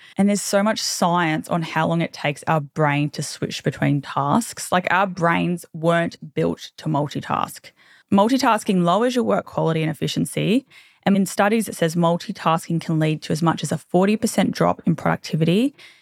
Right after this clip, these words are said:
And then also, this is really interesting, people who are interrupted and have to switch their attention back and forth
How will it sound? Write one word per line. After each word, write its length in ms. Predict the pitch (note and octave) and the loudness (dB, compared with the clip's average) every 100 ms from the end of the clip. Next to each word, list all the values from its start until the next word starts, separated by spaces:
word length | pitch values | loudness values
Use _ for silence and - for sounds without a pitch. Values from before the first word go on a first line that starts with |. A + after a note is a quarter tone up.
| _ _ _ - | _ _ _ 0
And 80 | G#3 | 2
then 160 | G#3+ - | 2 2
also, 300 | G#3 A#3 F3+ | 2 2 2
this 160 | F#3 | 2
is 100 | G3 | 2
really 160 | F3 E3+ | 2 2
interesting, 400 | E3+ F3 - D#3+ | 0 -2 -2 -2
people 340 | - G3+ A3+ | 0 2 2
who 160 | A3+ A3+ | 2 2
are 100 | G#3 | 2
interrupted 840 | F3+ F3+ - E3 D#3+ - - D3+ | 0 0 0 0 0 -2 -2 0
and 120 | D#3 | 0
have 240 | D#3+ E3 - | -2 -2 -2
to 80 | D#3 | -6
switch 340 | - D3+ - | -4 -4 0
their 180 | D#3 D#3 | 0 2
attention 480 | D#3 - D3+ - D3 | 0 -2 -2 0 0
back 280 | C#3+ C#3+ - | 0 -2 -4
and 120 | D3+ | -4
forth 520 | - C#3+ E3+ C4+ | 0 2 2 0